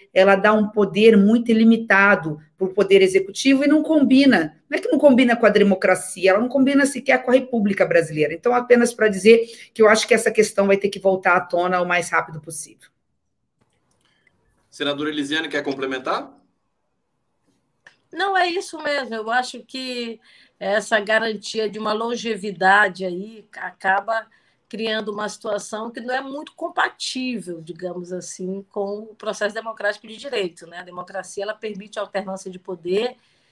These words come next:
Speaker 3: e ali essa super, esse superpoder, eu acho que é algo que a gente precisa, de fato, avaliar. E eu concordo com a Simone, eu acho que a gente precisa estabelecer aí um prazo, né?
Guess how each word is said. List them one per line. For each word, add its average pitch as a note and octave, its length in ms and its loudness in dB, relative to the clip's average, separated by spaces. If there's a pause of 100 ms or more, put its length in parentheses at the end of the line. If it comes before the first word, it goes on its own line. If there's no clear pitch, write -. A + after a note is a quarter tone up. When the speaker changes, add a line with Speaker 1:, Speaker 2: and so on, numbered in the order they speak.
(140)
Speaker 3:
e G3 80 -4
ali G#3 280 -2
essa G#3+ 260 -2
super, - 640 -6
esse A3 180 -8
superpoder, A3+ 1000 -4 (340)
eu G#3 160 -2
acho G#3 300 -4
que - 160 -8
é - 20 0
algo G3+ 120 -4
que G#3 80 -8
a G3+ 40 -4
gente G3+ 160 -12
precisa, G3 300 -10
de G3 80 -18
fato, G3+ 320 -8
avaliar. G#3+ 360 -6
E F#3 60 -4
eu G3+ 100 -4
concordo G#3 520 -6
com G#3+ 80 -10
a - 20 -8
Simone, F#3+ 440 -12
eu G#3 60 -8
acho G3 120 -10
que G3+ 60 -10
a - 20 -8
gente F#3 120 -18
precisa - 300 -8
estabelecer G3+ 760 -6
aí F#3+ 120 -8
um F#3+ 80 -10
prazo, G3 640 -6
né? F#3+ 260 -6